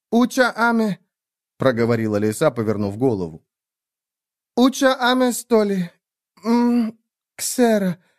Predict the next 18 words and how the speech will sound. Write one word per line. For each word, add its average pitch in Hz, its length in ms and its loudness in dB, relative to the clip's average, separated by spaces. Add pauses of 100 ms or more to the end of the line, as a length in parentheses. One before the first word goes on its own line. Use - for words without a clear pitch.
(320)
Аме 214 320 2
ходно 220 440 0
утокзель». 214 800 0 (800)
«Пионер», — 151 600 2 (320)
парень 113 380 2
взглянул 104 520 -2
на 120 140 0
гаджет. 87 440 -4 (540)
«Ты 151 140 2
не 160 100 4
желаешь 180 380 2
перевести?» 127 680 -2 (760)
«А 131 180 4
ты 120 160 -4
что, 107 220 0
еще 104 280 -2
не 104 140 -2
выучил?» — 104 640 -4